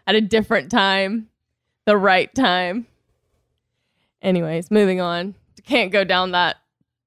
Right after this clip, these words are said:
gaslighting path again. <laughs> Um, wait, what is this thing about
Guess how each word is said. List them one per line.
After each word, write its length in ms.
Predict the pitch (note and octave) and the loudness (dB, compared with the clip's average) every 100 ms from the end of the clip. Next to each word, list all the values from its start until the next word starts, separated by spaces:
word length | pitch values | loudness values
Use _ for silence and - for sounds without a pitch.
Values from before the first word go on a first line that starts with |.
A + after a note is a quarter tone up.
| _ - | _ 0
gaslighting 640 | E3 G3+ - F3 E3+ F#3+ | 2 2 0 0 0 0
path 320 | G#3 G#3+ A#3 F#3 | 2 2 2 2
again. 300 | B3 C#4+ - G4+ C#4+ A#4+ B4+ - - G4 - A4 - C3+ - F#4+ - - D#5+ - D#5 - C#4+ - | 4 6 6 6 6 4 4 4 0 0 0 -2 -4 -4 -4 -6 -8 -6 -4 -2 -4 0 0 0
<laughs> 80 | - C#4+ - - - - D5+ F5+ E5 D#5 B4+ - | -2 -4 -2 -4 -6 -6 -6 -4 -6 -4 -4 -2
Um, 720 | D4+ D#4+ B3+ D4+ A3+ A3 A3 - B4 A#4 A4+ A4 G4 - A3 | 2 4 4 4 2 0 -6 -6 -4 -4 -6 -8 -8 -10 -8
wait, 360 | A3+ A3+ G3 | -2 0 0
what 240 | G3 A#3 C4+ | 0 0 2
is 260 | G#4+ G#4+ | 0 0
this 300 | D#4 D#4+ A#3 - _ _ - | -2 -2 -2 -14 _ _ -2
thing 220 | G#3+ A3 | 0 2
about 460 | A3 G#3 G3 F#3 | 2 2 2 0